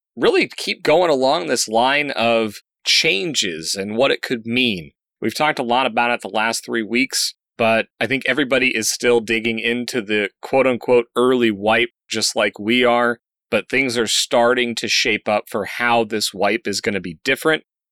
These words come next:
and I think it's, uh, worth continuing to dive into that because things have continued to change. Some of our predictions came true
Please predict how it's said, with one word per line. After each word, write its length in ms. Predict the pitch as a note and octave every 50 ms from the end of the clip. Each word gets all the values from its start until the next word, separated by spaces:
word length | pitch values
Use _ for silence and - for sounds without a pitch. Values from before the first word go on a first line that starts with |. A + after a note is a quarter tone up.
| _ -
and 160 | - A#2 A2+
I 80 | G#2+ G#2
think 280 | - - B2 A2+ - -
it's, 320 | G#2 - - - - - _ _ _ -
uh, 200 | G#2 G2 F#2+ F2+
worth 360 | F#2 A2 B2 C3 A#2+ - -
continuing 380 | - C3 A2 C#3+ D3+ D#3+ D#3 C#3+
to 40 | A#2
dive 240 | B2 A#2+ A#2+ G#2+
into 220 | B2 A#2+ A#2+ A#2 G#2
that 220 | E2+ F2 F2 - -
because 540 | G2 G2 - - A2+ A2 G#2+ - - - _ _ _ _ _ _ _ -
things 220 | C3+ B2 A#2 A2+
have 120 | A#2+ G#2
continued 460 | - C3 A2 G2 - - D3+ D3+ D3 C#3
to 100 | C3 A2+
change. 540 | - - C#3 B2 B2+ B2+ B2 A#2 - - _ _
Some 320 | - - - B2+ A#2+ B2
of 100 | B2+ A2+
our 140 | B2 A#2 A2+
predictions 760 | - - - A2+ F#2+ G#2+ A2+ A#2 - - C#3 C3 A#2+ A2 -
came 300 | - - B2+ A#2+ A2+ A2
true 540 | G2+ - - - C3+ C#3 D3 D3+ D3+ D3